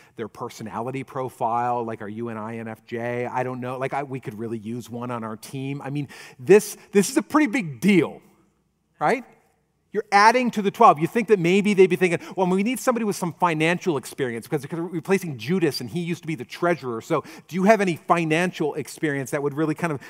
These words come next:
sweeten the deal?" But no, I just want you to see this. They're just looking for a guy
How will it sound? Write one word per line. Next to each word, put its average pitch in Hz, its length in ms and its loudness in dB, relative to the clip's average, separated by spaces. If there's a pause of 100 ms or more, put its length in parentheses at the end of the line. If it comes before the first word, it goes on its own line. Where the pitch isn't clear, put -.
sweeten 170 540 -6
the 131 80 -8
deal?" 143 240 -2
But 151 160 -6
no, 165 180 -2
I 143 100 0
just 170 200 -10
want 202 180 -6
you 180 60 -8
to 170 60 -10
see 175 180 -6
this. 123 160 -8
They're 180 120 -2
just 220 200 -8
looking 202 240 -4
for 233 180 -6
a 202 60 -4
guy 135 420 2